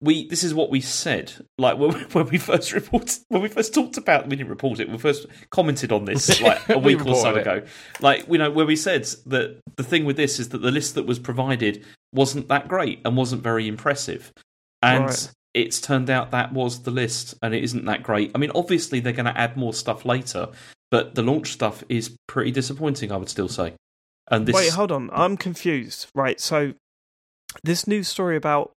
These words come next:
Speaker 3: is about what games are on this service in Asia.
Speaker 1: Yes.
Speaker 3: But we're saying it's just as bad over here? What are you saying?
Speaker 1: We
Speaker 3: I'm
Speaker 1: don't, we
Speaker 3: confused.
Speaker 1: don't know yet for certain what, what
Speaker 3: Right.
Speaker 1: it's going to launch with over here yet.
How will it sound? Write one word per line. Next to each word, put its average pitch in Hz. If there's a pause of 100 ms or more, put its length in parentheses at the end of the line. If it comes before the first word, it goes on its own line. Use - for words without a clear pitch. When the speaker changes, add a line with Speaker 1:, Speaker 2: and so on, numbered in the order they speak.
(220)
Speaker 3:
is 143
about 139
what 139
games 143
are 139
on 135
this 131
service 131
in 131 (100)
Asia. 135 (180)
Speaker 1:
Yes. - (1300)
Speaker 3:
But 151
we're 151
saying 156 (100)
it's -
just -
as 156
bad 156
over 151
here? 180
What 165
are -
you 165
saying? 147
Speaker 1:
We 131
Speaker 3:
I'm 127
Speaker 1:
don't, 147
we 151 (180)
Speaker 3:
confused. 135
Speaker 1:
don't 165
know 170
yet 117 (120)
for 127
certain 123 (380)
what, 123
what 127
Speaker 3:
Right. 127
Speaker 1:
it's -
going 127
to 123
launch 127
with 117
over 110
here 104
yet. -